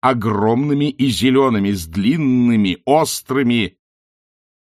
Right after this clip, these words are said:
Краем глаза он заметил какое-то подозрительное шевеление в самом дальнем и тёмном углу подземелья.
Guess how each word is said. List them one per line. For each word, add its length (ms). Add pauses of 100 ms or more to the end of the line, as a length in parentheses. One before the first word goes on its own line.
(400)
Краем 360
глаза 320
он 100
заметил 380
какое-то 440
подозрительное 960
шевеление 800 (260)
в 60
самом 340
дальнем 380
и 120
тёмном 460
углу 320
подземелья. 760